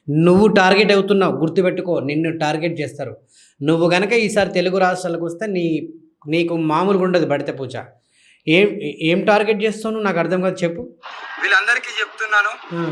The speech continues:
Speaker 2: అందరినీ ఎవరిని ఊరుకునేది లేదు. అలా ప్రవర్తిస్తే, అలా మీరు తమ్ముళ్ళు పెట్టి ఒక, ఒక సాధకుణ్ణి, ఒక అఘోరిని మీరు అలా హింసిస్తే మాత్రం ఊరుకునేది లేదు.
Speaker 1: ఈయన సాధకుడు, ఈయన అఘోరి అట.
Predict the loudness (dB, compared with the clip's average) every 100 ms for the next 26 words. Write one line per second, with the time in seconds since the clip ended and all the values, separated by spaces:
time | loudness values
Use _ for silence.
0 | -8 -14 -6 -2 0 0 0 -4 -2 0
1 | 0 -4 -8 -10 -4 -4 -2 -2 0 0
2 | 4 2 0 -4 0 2 2 -2 -12 -4
3 | 0 0 0 -4 -4 -6 -4 -4 -4 -6
4 | -6 -10 -12 -16 -18 -4 0 0 -2 -12
5 | -20 -20 -16 -16 -16 -8 -4 2 2 2
6 | -4 -4 0 -2 -4 -14 -18 -18 -20 -12
7 | 0 2 2 0 -2 -2 -8 -12 -16 -18
8 | -12 -2 2 4 2 2 -2 -12 -12 -12
9 | -8 -8 -8 -6 -4 -6 -8 -8 -8 -4
10 | -4 -2 -2 -4 -10 -16 _ _ -2 0
11 | 0 4 6 6 4 2 2 2 2 2
12 | 2